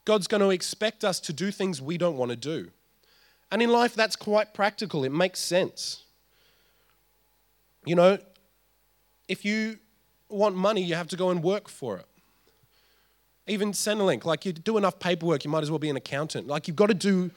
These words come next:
work to get the money, right? Or if you, if you want muscle, you've gotta work out.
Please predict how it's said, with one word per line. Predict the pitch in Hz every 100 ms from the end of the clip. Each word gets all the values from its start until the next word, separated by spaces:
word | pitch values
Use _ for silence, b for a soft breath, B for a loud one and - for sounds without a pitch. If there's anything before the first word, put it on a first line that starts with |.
| B B B -
work | 139 170 143 113 - - b b b b b b b b -
to | 185
get | 147 175
the | 165
money, | 160 175 117
right? | 95 113 165 175 302 _ _ _ _ _ _ _ _ _ b b b b _ _ _ _ _ _ _ -
Or | 180 180 - - B B B _ _ -
if | 180
you, | 202 202 -
if | 185
you | 214
want | 220
muscle, | 214 240 - 139
you've | 139
gotta | 220 208
work | 214 214 226
out. | 208